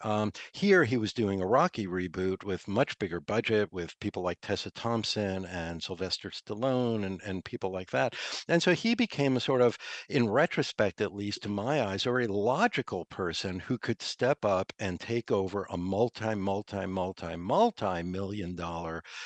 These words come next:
film production. And I think his credibility helped him to attract, um, a certain, uh, caliber of performer, although many of the roles, including Chadwick Boseman as Black Panther, have been cast well before Coogler came on.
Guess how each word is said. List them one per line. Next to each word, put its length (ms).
film 260
production. 540
And 140
I 80
think 200
his 280
credibility 800
helped 320
him 200
to 200
attract, 680
um, 600
a 60
certain, 540
uh, 300
caliber 560
of 140
performer, 640
although 240
many 300
of 100
the 80
roles, 340
including 420
Chadwick 460
Boseman 400
as 100
Black 240
Panther, 280
have 180
been 140
cast 360
well 280
before 420
Coogler 460
came 280
on. 240